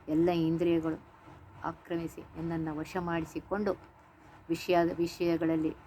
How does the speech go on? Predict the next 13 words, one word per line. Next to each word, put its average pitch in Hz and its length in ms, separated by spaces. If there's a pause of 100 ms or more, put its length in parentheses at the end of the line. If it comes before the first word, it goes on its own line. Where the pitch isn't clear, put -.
(380)
ವಿಷಯಾಸಕ್ತಿಗಳಲ್ಲಿ 160 1200
ಮುಳುಗಿಸಿ 214 440 (1080)
ಮುತ್ತಿಗೆ 165 320
ಹಾಕಿ 170 380 (160)
ಅಹಂ 175 380
ಮಮತೆ, 160 440
ನಾನು, 160 400 (100)
ನನ್ನದು 160 460
ಎಂಬ 147 240
ಮೋಹನ 156 600
ಹುಟ್ಟಿಸ್ತಾ 160 420
ಇವೆಯಪ್ಪ 147 420
ಅವು. 143 200